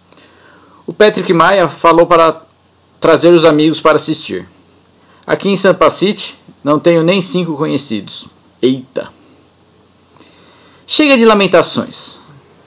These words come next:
Vamos exaltar quem veio. O Espírito Santo.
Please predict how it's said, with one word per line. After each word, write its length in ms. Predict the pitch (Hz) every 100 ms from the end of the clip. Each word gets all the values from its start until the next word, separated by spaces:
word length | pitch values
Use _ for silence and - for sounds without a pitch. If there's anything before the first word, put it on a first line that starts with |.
| _ _ _ _ -
Vamos 580 | 139 208 214 175 - - _ _
exaltar 540 | 170 175 170 - 190 170
quem 180 | 165
veio. 400 | 139 113 98 - - - _ _ _ _ _ _ _ _ _ _ _ _ _ _ _ _ _ _ _ _ _ -
O 60 |
Espírito 420 | 170 - 202 143
Santo. 420 | - 170 160 -